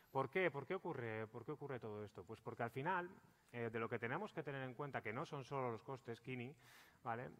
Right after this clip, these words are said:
Hay que tener en cuenta cuando razonamos, intentamos venderle a business, por hablar de alguna manera lo de venderle, ¿vale?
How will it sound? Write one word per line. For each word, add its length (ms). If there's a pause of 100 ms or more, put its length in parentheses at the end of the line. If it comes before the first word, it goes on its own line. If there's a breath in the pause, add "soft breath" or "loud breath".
Hay 120
que 120
tener 200
en 120
cuenta 320
cuando 260
razonamos, 500
intentamos 460
venderle 400
a 80
business, 380
por 140
hablar 180
de 60
alguna 200
manera 240
lo 80
de 100
venderle, 380
¿vale? 200